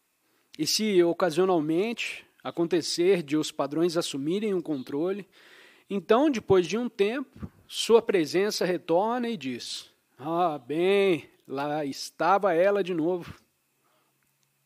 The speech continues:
O corpo de dor faz parte do karma, que pode ser forte em algumas pessoas, não tão forte em outras.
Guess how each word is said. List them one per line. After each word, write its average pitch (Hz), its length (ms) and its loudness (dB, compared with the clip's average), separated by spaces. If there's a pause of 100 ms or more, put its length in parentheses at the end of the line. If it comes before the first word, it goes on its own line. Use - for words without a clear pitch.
(500)
O 151 100 -8
corpo 180 300 2
de 175 140 0
dor 190 300 4
faz 165 380 0
parte 170 460 -4
do 123 140 -14
karma, 101 360 -14 (1300)
que 151 80 -10
pode 151 260 -2
ser 156 200 -6
forte 165 600 -2
em 139 80 -4
algumas 139 380 -8
pessoas, 170 1080 -4 (460)
não 160 220 0
tão 147 200 -2
forte 151 680 -2
em 117 240 -10
outras. 165 760 -6